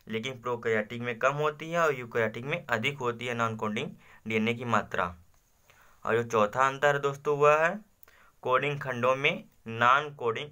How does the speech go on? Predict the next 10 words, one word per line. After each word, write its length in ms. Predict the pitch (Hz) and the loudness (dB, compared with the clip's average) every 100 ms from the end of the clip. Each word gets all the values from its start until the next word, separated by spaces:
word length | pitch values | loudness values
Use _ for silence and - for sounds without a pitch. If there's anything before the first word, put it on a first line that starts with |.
| - | -8
अनुक्रम 520 | 120 113 120 147 180 139 | -8 -8 -2 -2 -2 -12
नहीं 280 | 113 123 | -8 -8
होते। 440 | 127 120 110 110 107 - _ | -6 -8 -4 -4 -4 -18 _
दोस्तों, 300 | 120 120 131 151 | -12 -10 -8 -6
जो 120 | 156 | -6
प्रोकैरियोटिक 680 | 147 139 131 123 117 143 143 | -4 -6 -2 0 0 -4 -4
डीएनए 260 | 123 123 | -4 -2
होता 360 | 120 113 113 123 | 0 0 2 2
है, 80 | 127 | 2
उसमें 380 | 120 135 170 | -2 -6 -6